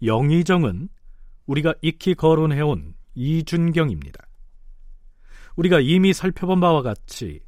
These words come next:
이준경은 명종 사후 선조 즉위 과정에서 대단히 중요한 역할을 수행했고요.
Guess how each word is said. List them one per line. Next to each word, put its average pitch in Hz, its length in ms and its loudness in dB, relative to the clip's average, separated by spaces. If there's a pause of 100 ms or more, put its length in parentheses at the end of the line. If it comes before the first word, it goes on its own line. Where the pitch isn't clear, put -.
(160)
이준경은 165 720 0 (400)
명종 180 580 2
사후 123 500 -8 (260)
선조 180 380 0
즉위 185 280 0
과정에서 151 560 -2
대단히 185 800 -6 (100)
중요한 175 500 -2
역할을 151 320 -4
수행했고요. 85 540 -10